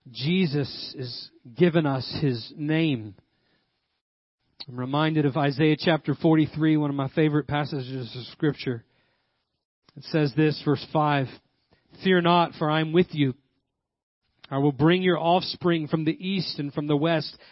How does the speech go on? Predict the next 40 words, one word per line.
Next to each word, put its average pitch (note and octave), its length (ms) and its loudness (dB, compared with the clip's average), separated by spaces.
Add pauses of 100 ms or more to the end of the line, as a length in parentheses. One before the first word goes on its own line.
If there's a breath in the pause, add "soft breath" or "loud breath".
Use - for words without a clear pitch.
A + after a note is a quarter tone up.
I D3 140 -2
will C#3 160 2
gather C#3+ 400 2
you. A2 280 -2 (800)
I C3 80 -2
will D3 140 2
say F#3 300 2
to F3+ 140 4
the E3+ 120 2
north, F3 340 6
'Give E3+ 200 2
up,' F3+ 260 4
and E3 120 -2
to E3 40 0
the D#3 100 0
south, F3 420 0 (340 loud breath)
'Do D#3+ 100 4
not E3+ 220 4
withhold.' D3+ 680 4 (500)
Bring F3+ 300 2
my F3+ 160 0
sons G3+ 800 -2
from F#3+ 160 0
afar F3+ 420 2
and E3 140 -4
my D#3 140 -2
daughters E3+ 600 0 (720 loud breath)
from E3 180 4
the E3+ 260 -4
end F#3+ 200 2
of E3 120 4
the E3 140 4
earth." C#3 220 4
This D#3+ 180 -4
is D3+ 100 -6
a D3+ 60 -6
description F#3 840 2
of E3 180 -8
the D3+ 80 -4
coming G3 600 -2